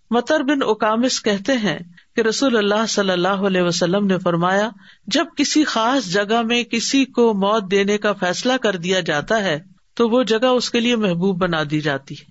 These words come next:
और वहां उसकी कोई जरूरत पैदा कर दी जाती है।" और फिर इंसान क्या करता है? हम देखते हैं, हमारा मुशाहिदा है कि इंसान उस जगह पहुंच जाता है या कोई एक्सीडेंट हो जाता है या फिर वैसे बीमारी कोई आ जाती है और फिर वो मौत आ जाती है।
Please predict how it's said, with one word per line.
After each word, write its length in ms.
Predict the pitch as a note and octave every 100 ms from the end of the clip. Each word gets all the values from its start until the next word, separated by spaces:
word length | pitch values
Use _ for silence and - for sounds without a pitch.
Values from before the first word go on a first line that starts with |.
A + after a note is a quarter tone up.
| _ _
और 140 | A3 G#3+
वहां 240 | A3 B3+
उसकी 300 | C4 - C#4+
कोई 180 | - C4
जरूरत 440 | G#3+ G#3 A3 A3
पैदा 280 | F#3+ F3 F3+
कर 200 | F3 D#3
दी 160 | D3 D3+
जाती 340 | C#3+ - D3
है।" 80 | D#3+ _ _ -
और 80 |
फिर 220 | F3 G3+ F#3+
इंसान 360 | F3 F3 F3
क्या 200 | F3 F3+
करता 320 | F3 F3 -
है? 120 | D#3+ D#3+ -
हम 160 | D#3+
देखते 320 | E3+ E3+ E3+
हैं, 60 | F#3+
हमारा 280 | E3+ E3 E3
मुशाहिदा 420 | E3 D#3 D#3 E3+
है 140 | E3 - - _
कि 60 | F3+
इंसान 380 | F3+ F#3+ G3 G#3
उस 100 | F#3+
जगह 240 | G3 G#3+
पहुंच 300 | G#3 G#3 A#3
जाता 320 | A#3+ A#3+ A#3
है 100 | C4+ - _ _ -
या 140 | G#3+
कोई 180 | G3+ G#3+
एक्सीडेंट 480 | F#3+ - A#3 B3 B3
हो 80 | A#3+
जाता 320 | A#3 A3+ B3+
है 200 | A3+ A#3+ - _ _ -
या 180 | G3+ A3
फिर 220 | - G3+
वैसे 300 | F3 E3+ A3+
बीमारी 600 | G#3 F#3+ F3 F3 F3+ A3+
कोई 160 | A#3 A#3
आ 140 | G#3+
जाती 380 | G#3+ G#3+ G#3 G#3+
है 140 | A3 - _ _ -
और 140 | F#3 F#3
फिर 100 | G3+
वो 140 | F#3+
मौत 300 | F3 E3+ E3+
आ 100 | D#3+
जाती 360 | D#3 D3+ C#3+ D#3
है। 180 | D#3+